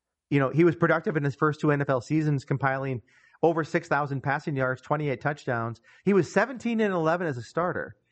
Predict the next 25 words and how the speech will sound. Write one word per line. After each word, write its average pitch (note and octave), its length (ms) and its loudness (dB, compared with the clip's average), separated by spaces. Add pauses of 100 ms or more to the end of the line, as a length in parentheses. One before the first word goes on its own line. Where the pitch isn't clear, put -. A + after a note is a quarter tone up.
(220)
but D3 340 0
major A#2+ 340 -4
leg D#3 200 2
injury, G#2+ 420 -6 (380)
you A#2+ 80 -6
know, A#2+ 80 -2
derailed B2 380 -2
the, B2+ 180 -2
his C3 160 -2
two C#3 120 -6
thousand B2 340 -4
and A2+ 100 -10
sixteen C#3+ 380 -6
campaign. A2+ 540 -8
So, A2 360 -2 (640)
um, A#2+ 420 -2 (200)
I, D#3 200 -2
I, C3 100 -8 (120)
I E3 40 0
kinda, A3+ 340 0
like, F3+ 260 -8
Cousins G#3 460 0
has E3 200 -4
been E3+ 220 0
durable. D#3+ 600 -2